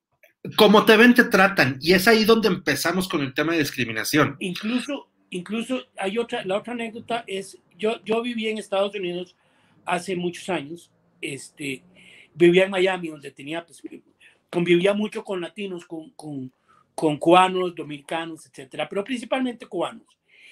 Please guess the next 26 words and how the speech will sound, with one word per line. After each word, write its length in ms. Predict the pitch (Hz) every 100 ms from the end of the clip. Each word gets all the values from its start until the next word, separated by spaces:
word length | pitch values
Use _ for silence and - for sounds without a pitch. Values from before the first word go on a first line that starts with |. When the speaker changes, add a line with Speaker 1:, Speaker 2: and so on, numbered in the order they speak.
| - _
Speaker 2:
Y 360 | - 214 208 - _ _
me 180 | 196 185
acuerdo 600 | 170 240 247 254 277 - _ _
una 300 | 226 240 233
vez 320 | 220 214 -
que 100 | 180
había 360 | 160 175 202 208
un, 420 | 214 208 208 180 127 _ _ _ _ _ _
ya 180 | 202 214
ves 180 | 220
que 120 | - 196
los 180 | 175
cubanos, 440 | - 185 190 202 _ _ _ _
eh, 380 | - 156 _ -
son 280 | - 202 208
muy, 160 | 208 214
son 160 | - 202
muy 140 | 214
creativos, 680 | 208 196 180 226 190 160 _ _ _ _ -
y 100 | 175
habían 340 | 175 214 226
hecho 320 | 226 - 226
con 200 | - 170
una 220 | 190 214 -
combi 360 | 233 226 220
Volkswagen, 680 | 214 196 190 196 190 196 196